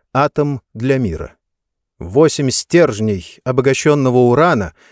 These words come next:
предназначались для опытного реактора в Киншасе, однако после падения правительства Мабуту они исчезли. След пропавших стержней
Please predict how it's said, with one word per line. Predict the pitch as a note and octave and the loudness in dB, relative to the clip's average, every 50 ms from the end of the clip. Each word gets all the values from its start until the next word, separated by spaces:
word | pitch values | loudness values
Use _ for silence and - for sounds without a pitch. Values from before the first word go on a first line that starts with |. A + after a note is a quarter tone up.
| _ _ - | _ _ -2
предназначались | - C#3 C#3 C3+ D3 C#3 A#2+ C#3 D3 C#3+ - G#3+ A3 A3 G#3 F3 C#3 | 0 0 2 2 0 0 2 0 -2 0 2 2 2 2 0 -2 -4
для | B2 B2+ D3 D3+ | -2 2 2 4
опытного | F3+ G3 - F#3 D#3+ - E3 D#3 D3+ | 4 4 2 0 -2 -2 0 2 2
реактора | C#3 D3 E3 E3+ - - - D#3 D#3 D3+ | 4 4 2 2 0 0 0 2 2 2
в | - - | 0 -2
Киншасе, | - D#3+ D#3+ - - - D#3+ B2+ F#2+ - - - D2+ - - _ _ _ _ _ _ _ | -4 -4 -4 -4 -2 0 0 0 0 -2 -6 -10 -10 -12 -12 _ _ _ _ _ _ _
однако | - F2+ G2 B2+ D3 C3+ - B2 | -8 -2 0 0 2 2 2 2
после | - C#3 - C#3+ C3 | 2 2 0 0 0
падения | - C3+ C3+ C#3+ C#3 C3+ C3 A#2 | 2 2 2 4 2 2 2 2
правительства | - C#3+ C3 C3+ C3 - B2+ A#2 G#2 - - A2 G#2+ | 2 2 2 0 0 -2 -4 -4 -4 -6 -2 -2 0
Мабуту | G#2 G#2 G#2+ F#2+ D#2+ F2+ G2 G#2 - - G2 - _ _ _ _ _ | 0 0 -2 -4 -4 -8 -10 -6 -4 -4 -4 -4 _ _ _ _ _
они | - B2 B2+ C#3 D#3 F#3+ G#3 F#3 | -6 -2 0 2 2 2 2 0
исчезли. | - - - - G#2 F#2 E2 E2 E2+ E2 - _ _ _ _ _ _ _ _ _ _ _ _ _ _ _ | -4 -8 -4 -4 -4 -4 -4 -8 -12 -14 -14 _ _ _ _ _ _ _ _ _ _ _ _ _ _ _
След | - - C3+ D3 D3+ - - | -6 0 2 2 2 2 0
пропавших | C3 C3 B2 C#3+ C3+ A#2 - - B2+ - | 0 2 2 2 2 2 0 -4 -6 -6
стержней | - - - F3 F3+ E3 C3+ B2 A#2+ A2 G2 | -8 -2 0 2 2 2 0 -2 -4 -4 -4